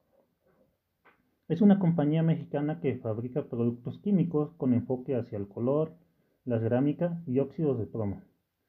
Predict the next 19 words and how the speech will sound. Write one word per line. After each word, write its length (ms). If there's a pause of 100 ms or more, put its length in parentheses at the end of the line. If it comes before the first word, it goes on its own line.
(560)
y 80
colorantes 540
para 180
alimentos. 400 (720)
Cuenta 280
con 160
plantas 380
en 80
Monterrey 680
y 80
San 180
Nicolás. 480 (840)
Ya 140
ha 20
logrado 440
ventas 340
de 100
ochenta 340
millones 540